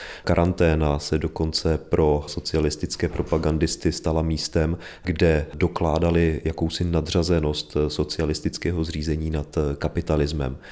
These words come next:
Protože, a teďka parafrázuju, eh, dobovou propagandistickou dikci, ta špinavá a bídná kolonie karantény byla svědectvím toho, jak se kapitalisté starali o své dělníky,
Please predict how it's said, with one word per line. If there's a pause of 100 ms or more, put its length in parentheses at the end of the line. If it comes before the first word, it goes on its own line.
(240)
Protože,
a
teďka
parafrázuju,
eh, (260)
dobovou
propagandistickou
dikci, (440)
ta
špinavá
a (140)
bídná
kolonie
karantény
byla
svědectvím
toho,
jak
se
kapitalisté
starali
o
své
dělníky,